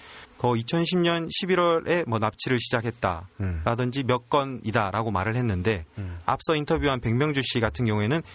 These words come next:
Speaker 1: 이천십 년 구월에 납치를 당했는데
Speaker 2: 음.
Speaker 1: 그때 분명히 김원빈이 있었고
Speaker 2: 네.
Speaker 1: 백명주 씨의 증언으로-, 증언으로는 납치 당했을 때 김원빈이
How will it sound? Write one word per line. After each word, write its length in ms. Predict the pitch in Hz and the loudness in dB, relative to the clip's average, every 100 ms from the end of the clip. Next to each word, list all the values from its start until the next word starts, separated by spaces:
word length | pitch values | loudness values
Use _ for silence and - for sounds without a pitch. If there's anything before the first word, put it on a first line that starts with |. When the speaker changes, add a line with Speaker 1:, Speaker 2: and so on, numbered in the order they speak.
| - | -4
Speaker 1:
이천십 440 | 117 117 185 175 175 | 0 2 2 2 2
년 260 | 170 170 | 2 0
구월에 320 | - 156 160 | 0 2 4
납치를 320 | 120 104 - 127 | 2 0 0 2
당했는데 540 | 98 101 95 104 165 - | 2 0 0 2 0 -2
Speaker 2:
음. 160 | 107 92 | -6 -2
Speaker 1:
그때 280 | 90 165 170 | -2 0 0
분명히 420 | 120 117 123 127 | 2 2 2 2
김원빈이 440 | 117 117 131 127 117 | 2 2 2 2 0
있었고 500 | - 92 - 101 90 | 0 -2 -2 -2 -2
Speaker 2:
네. 180 | - 120 | -2 0
Speaker 1:
백명주 420 | 135 131 151 156 139 | 0 0 0 0 0
씨의 220 | - 127 | 2 2
증언으로-, 420 | 117 113 117 113 - _ | 2 2 2 0 -4 _
증언으로는 640 | - 117 120 117 110 143 202 - - - | -2 2 2 2 2 2 0 -6 -20 -12
납치 400 | 76 110 - 156 | -2 0 0 0
당했을 420 | 127 104 113 - | 0 0 0 -2
때 160 | 104 139 | 0 0
김원빈이 600 | 135 117 123 117 117 156 | 0 0 2 2 0 0